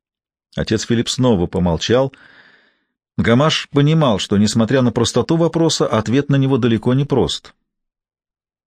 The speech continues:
«Подобное нарушение может привести к очень дурным последствиям», — сказал настоятель. Он говорил, не глядя на Гамаша: «Такое случается.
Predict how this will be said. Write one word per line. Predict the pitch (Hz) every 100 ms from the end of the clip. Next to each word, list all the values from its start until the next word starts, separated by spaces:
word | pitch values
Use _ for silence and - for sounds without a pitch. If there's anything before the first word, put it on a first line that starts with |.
| _
«Подобное | - 78 95 101 104
нарушение | 98 95 92 - 147 139 80 73 - _ _ _ _ _ _ _ -
может | 87 123 131
привести | - 117 113 - 123
к | - -
очень | - 147 - 165 151
дурным | 120 95 104 120
последствиям», — | 120 - 92 73 - 85 76
сказал | - - 85 80
настоятель. | 80 - 78 76 - 73 - - - - - - _ _ -
Он | 170
говорил, | 180 107 113 143
не | 139 147
глядя | 143 131 98
на | 95 95
Гамаша: | 110 113 98 92 82 -
«Такое | - 85 123 135
случается. | - 143 - 147 117 80 - - -